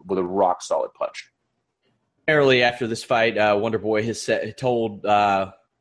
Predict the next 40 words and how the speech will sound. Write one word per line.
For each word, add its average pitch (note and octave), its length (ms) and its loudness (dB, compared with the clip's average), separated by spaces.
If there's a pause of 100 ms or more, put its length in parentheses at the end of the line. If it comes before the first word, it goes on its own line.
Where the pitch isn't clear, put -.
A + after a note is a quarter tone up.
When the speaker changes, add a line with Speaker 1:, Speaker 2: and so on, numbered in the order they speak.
Speaker 2:
Woodley A2+ 280 -4
that G#2+ 120 -4
he A#2+ 100 -6
knows F3+ 280 4
that G3+ 100 6
he F#3 80 6
has E3 180 4
his D3 140 -2
number, C3 420 0
also F3 340 2
knows D3+ 300 0
that A2 180 -2
Woodley D3 340 0
is G#2 120 -6
going B2 220 -6
to B2 80 -10
try B2 240 -4
to A#2+ 60 -8
call A#2+ 280 0
out A#2 200 0 (600)
Nick G#2 340 -10
Diaz. G2+ 540 0 (720)
You A3 160 -2
gotta G3 280 4
draw D3+ 240 4
the C3 120 -2
line B2+ 300 0
somewhere B2+ 360 -2
with A2 120 -6
this A#2 180 -6
Nick A2 220 -8
Diaz G#2 340 -4
stuff. G#2+ 180 -8
The A#2 80 -14
guy E3 180 0
has C3 140 -2
not B2+ 200 -4
won B2 200 -4
a G#2 100 -6
fight C3 680 -2